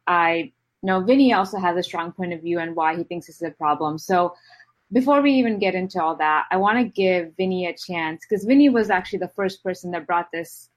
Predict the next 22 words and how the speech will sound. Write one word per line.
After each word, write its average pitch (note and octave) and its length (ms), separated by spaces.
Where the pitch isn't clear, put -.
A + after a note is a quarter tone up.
idea G3+ 340
up F3 200
to F3 80
me E3+ 120
of E3 100
even F3 240
debating F#3 380
this E3+ 160
topic, D#3 500
because E3+ 200
I E3+ 120
think F#3 240
he, E3+ 360
he's G3 180
been F3+ 160
ta-, - 220
he's F#3+ 180
been F#3+ 200
kind A#3+ 120
of G3 180
observing C4 460
this, A3+ 220